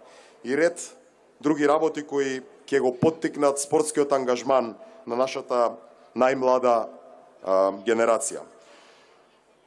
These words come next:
Сето ова, дали е доволно? Не е доволно. Ќе ви кажам дека тоа што не влечеше напред сите овие години, и во добри, и во лоши времења, беше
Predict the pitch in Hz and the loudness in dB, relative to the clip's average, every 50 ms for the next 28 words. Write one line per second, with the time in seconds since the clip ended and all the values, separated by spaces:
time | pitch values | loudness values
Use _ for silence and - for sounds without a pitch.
0 | _ _ _ _ _ - - 220 247 247 220 208 214 226 233 247 240 233 - - | _ _ _ _ _ 0 2 2 4 6 6 6 6 8 8 6 6 6 4 2
1 | - - - - - - - - - - - 156 180 190 190 170 156 160 180 190 | -2 -12 -18 -18 -20 -20 -20 -20 -20 -2 2 2 4 6 4 4 4 4 4 4
2 | 208 208 208 208 202 202 202 196 185 - - - - - - - - - 143 151 | 4 4 4 4 4 4 6 6 4 2 0 -8 -16 -20 -20 -20 -18 -8 0 2
3 | 156 139 131 117 - 107 98 90 87 80 80 76 73 - - - - - - 135 | 4 4 6 6 4 2 2 2 0 -4 -4 -10 -12 -14 -14 -20 -14 -4 -2 -2
4 | 135 135 185 180 - 175 175 170 165 165 160 - 151 147 143 139 135 - - - | 0 2 2 2 4 2 2 4 2 2 2 4 4 4 4 2 0 -4 0 2
5 | 170 175 170 - - 156 143 139 139 156 170 170 - 156 - - 147 151 139 123 | 4 4 4 2 2 2 2 2 2 2 0 0 0 -4 0 2 2 4 2 2
6 | 113 - - 110 120 139 143 - 139 117 110 - - - - 165 - 151 139 143 | 0 -6 -6 0 0 0 2 2 0 -2 -2 -4 -8 -8 -8 0 4 6 6 6
7 | 139 139 127 123 127 143 143 151 156 165 175 185 180 180 - - - - - 135 | 6 4 2 4 2 2 2 2 -2 -2 -2 -2 -2 -4 -8 -16 -20 -20 -10 -8
8 | 131 131 127 127 123 135 147 151 147 - 170 180 180 - - - 127 127 120 123 | -4 0 0 2 4 4 4 4 4 2 0 -2 -2 -4 -8 -6 -6 0 0 2
9 | 135 156 151 - - 139 123 135 151 151 165 160 160 156 147 143 151 151 - - | 4 4 2 2 0 0 2 2 2 2 2 0 0 0 2 2 0 0 2 2
10 | 147 - | 2 2